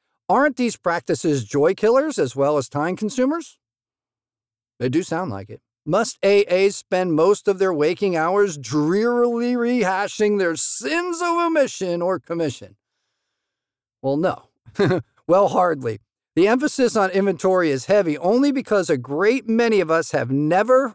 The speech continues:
really acquired the habit. The habit. You practice it till it becomes a habit. The habit of accurate self-appraisal.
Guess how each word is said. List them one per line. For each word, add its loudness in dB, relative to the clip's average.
really 2
acquired 0
the -4
habit. -2
The -20
habit. -4
You 0
practice -4
it -4
till -2
it -6
becomes -6
a -4
habit. -6
The -2
habit 2
of -2
accurate -4
self-appraisal. -4